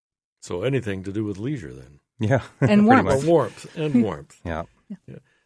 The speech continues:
Speaker 1: So fireplaces have changed. Um, used to be you had to have a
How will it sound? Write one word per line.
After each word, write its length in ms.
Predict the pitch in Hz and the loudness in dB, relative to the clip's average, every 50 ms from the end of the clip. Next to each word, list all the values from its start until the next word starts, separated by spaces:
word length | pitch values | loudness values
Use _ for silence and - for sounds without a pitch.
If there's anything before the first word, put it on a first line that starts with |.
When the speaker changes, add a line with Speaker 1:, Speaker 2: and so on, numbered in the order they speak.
| _ _ _ | _ _ _
Speaker 1:
So 200 | - - 165 156 | 0 2 2 2
fireplaces 1120 | - - 196 247 247 208 - - 113 107 104 - 120 120 127 120 - - - - - _ _ | 4 2 4 4 4 4 2 0 0 0 0 -2 -4 -6 -6 -6 -12 -16 -18 -20 -20 _ _
have 160 | - 101 - - | -10 -10 -8 -6
changed. 600 | - - 175 143 90 76 71 73 76 - - - | -4 -2 -2 -2 -2 -4 -8 -14 -18 -16 -10 -6
Um, 560 | 98 85 85 85 82 78 82 80 78 78 80 - | -6 -4 -4 -6 -8 -10 -12 -14 -14 -16 -18 -16
used 220 | - 117 113 - | -16 -16 -16 -16
to 60 | - - | -12 -8
be 140 | - 113 | -6 -6
you 220 | 123 127 117 98 92 | -4 -4 -6 -6 -6
had 160 | 95 98 90 | -8 -8 -10
to 80 | 90 92 | -8 -8
have 160 | 101 101 95 | -6 -6 -6
a 120 | 92 82 | -8 -10